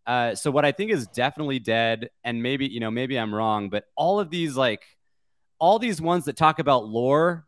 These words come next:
you know, and, like, they just, that's all they talk about is, like, lore, and there's these, like, world, and you're not sure what's happening. It's not necessarily a game, but it's just lore.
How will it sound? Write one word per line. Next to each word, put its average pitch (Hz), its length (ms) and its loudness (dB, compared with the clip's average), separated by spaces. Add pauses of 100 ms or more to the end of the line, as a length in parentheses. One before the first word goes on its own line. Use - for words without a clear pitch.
you 165 140 -2
know, 175 280 4
and, 170 160 0
like, 131 280 0
they 139 100 -2
just, 139 200 -6
that's 139 180 -2
all 135 160 2
they 139 100 -2
talk 135 260 0
about 139 240 0
is, 127 140 -4
like, 113 200 -4
lore, 120 420 -2
and 110 160 -4
there's 107 180 -6
these, 104 220 -10
like, 107 240 -6 (440)
world, 131 380 2
and 113 60 -2
you're 110 80 -4
not 113 160 -4
sure 120 160 -8
what's 110 160 -6
happening. 117 500 -2
It's 104 180 -6
not 135 160 0
necessarily 147 480 -2
a 143 60 0
game, 143 440 2
but 117 120 0
it's - 140 -8
just 127 240 -6
lore. 135 500 2